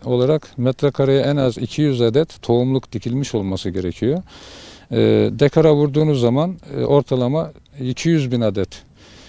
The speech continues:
fideniz oluşuyor. Çoğaltması da aldığımız taze yumurta, yumruları, e, aynı alanın hemen bitişiğine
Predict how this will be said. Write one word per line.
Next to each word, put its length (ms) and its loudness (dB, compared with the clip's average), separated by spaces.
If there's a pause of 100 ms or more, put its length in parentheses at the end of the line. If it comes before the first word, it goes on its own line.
(100)
fideniz 480 2
oluşuyor. 560 0 (400)
Çoğaltması 720 2
da 240 2 (100)
aldığımız 480 0
taze 340 0
yumurta, 480 -4
yumruları, 640 2 (960)
e, 500 2
aynı 380 0
alanın 440 0
hemen 380 -2
bitişiğine 640 -4